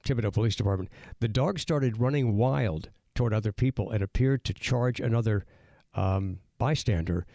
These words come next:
They said the officer was forced to shoot the dog, and the dog died from the wound.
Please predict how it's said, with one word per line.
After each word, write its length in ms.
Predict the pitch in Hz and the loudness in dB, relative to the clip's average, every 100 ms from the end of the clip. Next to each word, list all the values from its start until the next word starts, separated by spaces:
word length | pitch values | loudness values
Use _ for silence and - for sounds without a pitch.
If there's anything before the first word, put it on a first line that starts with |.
| - _ | -20 _
They 100 | - | -4
said 200 | 110 123 | -2 -2
the 140 | 110 113 | 0 0
officer 360 | 131 123 - | -2 -2 -2
was 220 | 110 95 - | -2 -4 -4
forced 360 | 139 143 - | 0 0 0
to 60 | 107 | -4
shoot 280 | - 175 - | -2 0 0
the 80 | 117 | 0
dog, 360 | 104 98 101 - - - | 0 2 0 -4 -16 -6
and 100 | 104 | -2
the 80 | 104 | 0
dog 300 | 107 104 101 | 0 0 0
died 240 | 101 98 | -2 -2
from 260 | - 98 95 | -4 -4 -2
the 80 | 92 | -2
wound. 480 | 92 127 107 73 | 0 2 0 -2